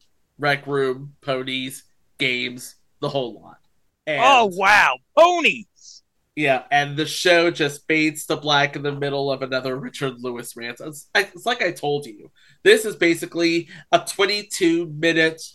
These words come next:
Speaker 1: long Richard Lewis set with supplemental characters. And it's not like Richard Lewis's shtick doesn't work. Clearly it did, because he's one of the most legendary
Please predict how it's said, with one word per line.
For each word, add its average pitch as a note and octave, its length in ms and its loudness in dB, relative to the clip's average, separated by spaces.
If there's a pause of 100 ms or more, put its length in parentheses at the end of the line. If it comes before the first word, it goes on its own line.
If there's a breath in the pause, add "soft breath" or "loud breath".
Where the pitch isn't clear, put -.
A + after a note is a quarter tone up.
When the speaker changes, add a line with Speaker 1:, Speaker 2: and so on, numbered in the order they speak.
(160)
Speaker 1:
long C#3+ 680 -2 (180)
Richard D3 480 -6
Lewis C3+ 420 -6
set - 560 -10 (1000)
with G3 180 8
supplemental D#3 960 0 (120)
characters. A2 1040 -4 (1300)
And D#3+ 180 0
it's - 160 -14
not C4+ 260 4
like A#3 220 -6
Richard F3 400 -2
Lewis's D3+ 520 -4
shtick - 540 -6
doesn't C#3 380 -6
work. A#2+ 420 -10 (200)
Clearly A#3+ 480 -4
it C#3+ 300 -4
did, B2 360 -4
because C3 760 -2 (280)
he's F#3+ 220 -4
one F#3 120 4
of E3+ 120 -4
the E3 80 -4
most D3 220 -2
legendary C#3 760 -4